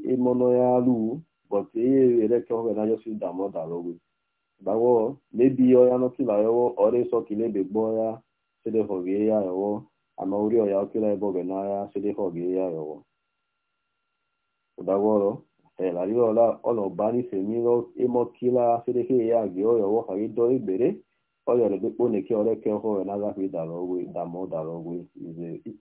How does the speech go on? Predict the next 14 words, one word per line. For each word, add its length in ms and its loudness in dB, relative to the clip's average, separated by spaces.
a 120 -6
very 260 -6
righteous 420 -10
person. 340 -20
So, 240 -8
any 220 -2
situation, 540 -8
you 60 -2
know, 160 -4
they, 380 -2
you 120 -12
know, 520 -8
keke. 420 -8
Ama, 340 -4